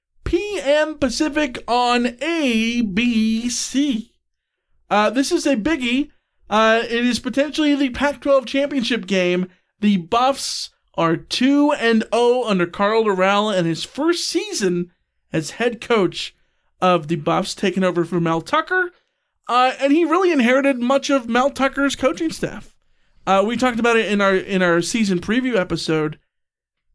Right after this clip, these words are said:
I don't know why. I, I expected Colorado to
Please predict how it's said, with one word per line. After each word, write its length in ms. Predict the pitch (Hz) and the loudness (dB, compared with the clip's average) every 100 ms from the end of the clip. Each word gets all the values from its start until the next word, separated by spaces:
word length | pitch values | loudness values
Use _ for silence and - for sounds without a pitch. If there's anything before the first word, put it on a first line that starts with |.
| _ | _
I 60 | 339 | -2
don't 140 | 392 | 0
know 80 | 330 | 0
why. 440 | 233 220 220 226 - | 2 2 2 0 -2
I, 200 | 220 254 | 0 0
I 200 | - 269 | 2 -2
expected 680 | 311 - 254 240 240 208 190 | -2 -4 -4 -2 -4 -6 -6
Colorado 560 | - 202 202 190 196 190 | -2 0 2 2 2 -2
to 580 | - 190 175 170 165 | -2 0 2 0 -2